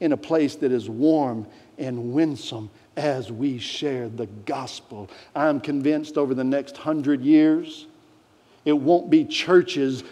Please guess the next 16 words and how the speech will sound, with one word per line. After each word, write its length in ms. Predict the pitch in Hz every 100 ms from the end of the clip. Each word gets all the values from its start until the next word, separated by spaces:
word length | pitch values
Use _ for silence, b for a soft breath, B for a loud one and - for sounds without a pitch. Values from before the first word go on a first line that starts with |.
| -
that 100 | 185
are 80 | 147
winning 380 | 135 156 147 135
people 260 | 160 139
to 80 | 120
Christ. 460 | - 160 143 113 - B -
People 400 | - 185 175 156
will 140 | 143
be 140 | 131 127
won 280 | 123 147 135
to 100 | 135
Christ 440 | - 135 120 -
around 440 | 113 123 120 113
the 100 | 107
dinner 420 | 98 95 127 110 92
table. 260 | 98 85